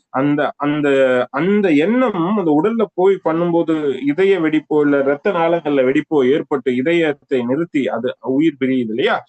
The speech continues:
அதைத்தான் நீங்க பேசுகிறார். அது, அதனால் வாழாத மானம். ஏன்னா அதைத்தான் போன இதுலயும் பேசினாங்க, "வாழாத மானம் உடையார்."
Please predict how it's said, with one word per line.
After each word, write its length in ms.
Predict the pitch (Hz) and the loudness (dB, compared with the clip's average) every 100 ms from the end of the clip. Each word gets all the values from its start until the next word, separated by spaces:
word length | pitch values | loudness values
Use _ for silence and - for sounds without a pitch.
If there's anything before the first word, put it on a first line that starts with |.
| _ | _
அதைத்தான் 440 | - 123 147 - 202 | -4 -2 -2 -2 -2
நீங்க 180 | 202 147 | 0 0
பேசுகிறார். 580 | 135 139 147 135 120 - _ | 0 0 -2 0 -2 -4 _
அது, 400 | 120 123 131 110 | -6 -4 -6 -4
அதனால் 400 | 123 135 175 247 | -2 -2 0 0
வாழாத 500 | 190 139 131 123 139 | 0 0 0 -2 -4
மானம். 280 | 104 90 _ _ _ _ _ _ _ _ _ _ _ _ _ _ - 202 | -8 -12 _ _ _ _ _ _ _ _ _ _ _ _ _ _ -6 -2
ஏன்னா 40 | |
அதைத்தான் 500 | 196 196 254 262 262 | 0 -2 0 0 0
போன 260 | 208 233 233 | 0 0 0
இதுலயும் 280 | 226 233 | 0 2
பேசினாங்க, 420 | 196 196 190 156 110 _ _ _ | 2 0 -2 -4 -8 _ _ _
"வாழாத 600 | - 143 175 190 190 190 | -4 0 2 2 0 0
மானம் 540 | 170 135 135 160 202 180 | 0 2 0 0 0 0
உடையார்." 600 | 135 123 113 156 180 | 0 0 0 0 -2